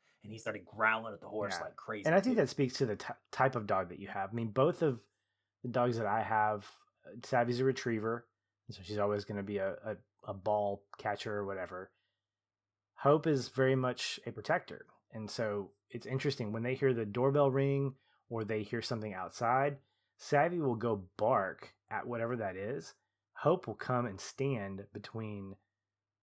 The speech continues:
Speaker 2: whatever the thing is and us. Or she'll jump on the ottoman. She'll,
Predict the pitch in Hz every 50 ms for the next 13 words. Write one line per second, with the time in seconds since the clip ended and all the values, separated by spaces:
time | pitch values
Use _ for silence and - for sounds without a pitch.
0 | _ - 104 107 107 117 131 135 143 143 127 113 113 110 110 104 104 104 - _
1 | _ _ _ _ _ _ _ _ _ _ _ _ _ _ _ _ _ _ _ -
2 | - - 147 135 123 107 98 123 135 117 98 92 95 - - - - 120 104 95
3 | - - 104 87 - - - - - - - - _ _ _ _ _ _ _ _
4 | _ _ _ _ _ _ - 107 98 95 - - 107 98 98 120 123 113 - 120
5 | 113 110 110 101 78 104 110 110 104 95 87 85 85 87 - - 123 107